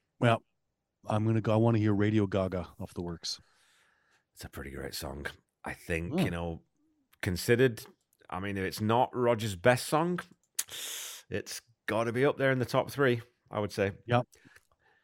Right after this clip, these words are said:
Speaker 2: I wanna still listen. I think I called this, I don't know if it was last week or the week before. I kinda wanna get into jazz. I wanna get something from jazz that's a little bit different, a little bit off the wall. So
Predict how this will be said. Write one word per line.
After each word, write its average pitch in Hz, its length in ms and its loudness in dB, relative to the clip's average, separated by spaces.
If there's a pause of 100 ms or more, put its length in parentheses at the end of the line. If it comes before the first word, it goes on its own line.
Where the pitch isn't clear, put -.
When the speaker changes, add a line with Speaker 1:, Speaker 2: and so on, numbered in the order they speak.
(280)
Speaker 2:
I 185 320 8
wanna 156 200 4
still 143 240 4
listen. 123 200 2
I - 20 4
think 165 220 2
I - 60 4
called 127 340 6
this, 101 220 2 (120)
I 95 60 0
don't 143 100 0
know 190 60 0
if 131 40 0
it 101 40 -2
was 90 100 -2
last 113 200 2
week 82 140 -2
or 95 40 0
the 90 80 2
week 82 100 -2
before. 90 340 0
I - 60 -2
kinda 156 240 -2
wanna 170 160 2
get 117 120 4
into 98 180 -2
jazz. 82 400 0 (580)
I - 20 2
wanna 113 140 6
get 143 140 4
something 135 220 0
from 110 200 -4
jazz 95 280 2
that's 87 200 -4
a 95 40 0
little 104 240 2
bit 101 200 -2
different, 95 300 -2
a 76 40 -8
little 95 180 0
bit 90 200 0
off 87 180 -4
the 90 80 -4
wall. 80 200 -4
So 82 500 -4